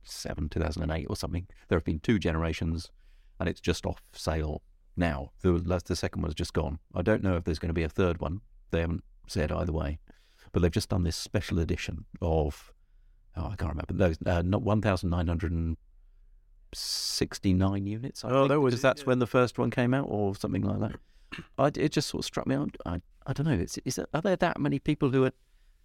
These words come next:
Speaker 1: that keen on Mini Clubmans that there needs to be a special edition run out of limited number? They've just done an Audi T T Iconic Edition, and I, I kinda get that. There's a hundred of 'em. They're all the two point five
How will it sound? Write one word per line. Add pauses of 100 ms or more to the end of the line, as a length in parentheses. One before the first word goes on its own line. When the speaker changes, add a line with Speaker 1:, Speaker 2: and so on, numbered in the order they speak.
Speaker 1:
that
keen
on
Mini
Clubmans
that
there
needs
to
be
a
special
edition
run
out
of (100)
limited
number? (500)
They've
just
done
an
Audi
T
T
Iconic
Edition, (120)
and
I, (240)
I
kinda
get
that. (140)
There's
a
hundred
of
'em. (440)
They're
all
the
two
point
five